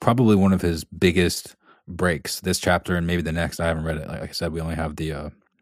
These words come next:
the description of it, but this is probably one of the only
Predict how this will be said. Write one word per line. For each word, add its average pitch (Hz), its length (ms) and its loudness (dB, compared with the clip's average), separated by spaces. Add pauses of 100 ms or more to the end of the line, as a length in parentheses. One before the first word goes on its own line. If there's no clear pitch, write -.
(480)
the 90 80 -2
description 85 400 -4
of 73 100 -6
it, 82 60 -8
but - 80 -12
this 90 160 -4
is 80 100 -6 (440)
probably 87 880 0
one 82 160 -4
of 80 80 -4
the 78 80 -6
only 80 340 -6